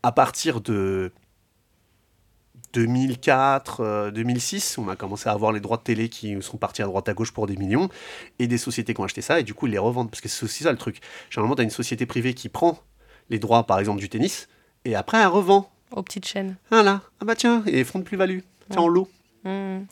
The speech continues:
Speaker 1: Et en fait, c'est ça qui, euh, qui, qui invisibilise beaucoup le sport. Et t'as totalement raison sur le fait que les filles ont, ont un déficit de visibilité déjà de base, parce que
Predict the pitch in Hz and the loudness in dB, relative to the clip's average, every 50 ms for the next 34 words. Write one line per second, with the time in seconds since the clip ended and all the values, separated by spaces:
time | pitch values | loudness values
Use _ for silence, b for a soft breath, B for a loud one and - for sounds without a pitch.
0 | - - 113 107 - 143 - - 123 120 - 156 - - - 147 131 110 101 101 | -12 -8 -6 -4 -2 -2 -2 -2 -2 0 0 0 0 -2 -4 -2 0 2 2 0
1 | 98 - - - - 117 107 107 - - - 120 107 104 113 113 113 110 110 117 | 0 -4 -6 -10 -6 -6 -6 -6 -6 -6 -4 -4 -4 -2 -4 -6 -6 -6 -6 -6
2 | 135 131 117 110 123 147 139 - 196 185 147 127 - - 139 - _ B B B | -8 -6 -4 -2 -2 -2 -2 -2 -4 -4 -4 -2 -4 -4 -6 -6 _ B B B
3 | B B B 123 113 - 135 131 - - - 202 185 185 180 180 185 208 185 - | B B B -4 -2 0 0 -2 0 -2 -2 0 0 2 2 2 0 0 -2 -2
4 | - 127 117 - 147 - - - 107 98 - - - 170 160 127 113 107 95 92 | -2 -4 -4 -4 -6 -8 -6 -6 -6 -6 -6 -4 -2 -2 -2 -2 -2 -4 -8 -10
5 | - B B B B B B B 113 107 101 101 117 - - 127 - 139 123 113 | -12 B B B B B B B -4 -2 -2 -2 -2 -2 -4 -6 -8 -8 -6 -4
6 | 113 101 110 113 113 117 113 113 117 113 - 127 110 110 98 101 92 98 95 101 | -4 -4 -4 -6 -8 -8 -8 -8 -8 -8 -8 -6 -4 -2 -2 -2 -2 -2 0 0
7 | 113 120 - - - 101 - - - 95 90 85 85 | 0 0 0 -4 -10 -12 -10 -10 -8 -8 -8 -8 -10